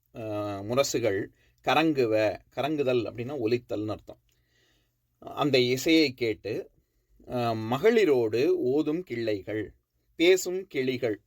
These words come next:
அந்த பெண்களோடு, அந்த அயோத்தி நகர்ல வசிக்கக்கூடிய பெண்கள், அ, கூட இருக்கக்கூடிய பேசும் கிளிகள், கிள்ளைன்னா கிளின்னு அர்த்தம்.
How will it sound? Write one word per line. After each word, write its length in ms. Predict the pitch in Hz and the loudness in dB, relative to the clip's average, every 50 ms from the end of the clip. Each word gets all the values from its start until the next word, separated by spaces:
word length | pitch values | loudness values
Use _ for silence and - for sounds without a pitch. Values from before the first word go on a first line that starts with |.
| _ | _
அந்த 300 | - 117 107 101 104 101 - | -18 -14 -10 -8 -8 -6 -4
பெண்களோடு, 560 | - 117 127 139 139 135 127 123 120 120 - - | -4 -4 -4 0 2 2 4 4 2 0 -2 -6
அந்த 240 | 101 104 104 104 101 | -8 -8 -6 -4 -4
அயோத்தி 340 | 101 107 117 123 127 123 | -2 -2 -2 -2 -2 -4
நகர்ல 560 | 113 117 113 113 113 113 113 120 123 127 120 107 | -4 -4 -4 -4 -4 -4 -4 -4 -4 -4 -4 -4
வசிக்கக்கூடிய 680 | - 127 127 127 120 - - 117 113 110 104 143 160 | -6 -8 -8 -8 -8 -6 -4 -6 -4 -2 0 0 0
பெண்கள், 840 | - - 98 107 117 120 127 123 120 113 110 104 101 101 104 104 - _ _ - 131 | 0 -2 -4 -4 -2 0 2 2 2 2 2 2 0 -2 -4 -8 -12 _ _ -16 -12
அ, 200 | 120 117 110 107 | -10 -10 -10 -10
கூட 340 | - - 127 123 127 127 | -4 -2 0 2 4 2
இருக்கக்கூடிய 720 | 117 107 - 123 113 - - 117 110 113 113 127 170 226 254 214 _ | 2 0 -2 -6 -8 -6 -6 -6 -4 -4 -4 -4 -4 -4 -4 -8 _
பேசும் 360 | - 143 143 139 - 147 143 | 0 0 0 0 0 -6 -8
கிளிகள், 460 | 131 - 120 113 117 113 104 104 - _ _ _ | -6 -4 -2 -2 -2 -2 -2 -4 -6 _ _ _
கிள்ளைன்னா 480 | - 120 120 123 131 131 123 123 131 139 - | -6 -4 -2 0 0 0 -2 -4 -6 -8 -8
கிளின்னு 280 | - 113 110 110 110 101 | -6 -6 -4 -4 -4 -6
அர்த்தம். 320 | 104 101 - - - - | -8 -8 -10 -16 -20 -20